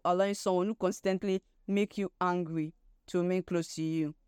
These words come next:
and then trying to address your anger issues. The simpler approach is to distance yourself from the person causing your anger. That way,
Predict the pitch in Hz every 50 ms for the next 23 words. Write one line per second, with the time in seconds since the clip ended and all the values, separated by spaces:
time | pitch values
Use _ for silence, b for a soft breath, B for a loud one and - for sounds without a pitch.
0 | _ _ _ - 170 180 180 180 170 151 156 190 196 190 185 180 175 170 - -
1 | 208 208 208 208 - 185 170 165 160 170 185 180 - - 160 143 151 160 165 170
2 | 165 - - 156 - - 147 147 - - _ _ _ _ - 226 220 - 311 294
3 | 311 311 269 233 196 - 214 208 202 190 - 180 170 190 185 - 190 185 175 175
4 | 185 175 175 170 160 165 156 - - 175 175 - 180 175 - 170 170 - - 170
5 | 165 156 135 - 156 160 156 160 156 160 202 214 220 - - 180 175 160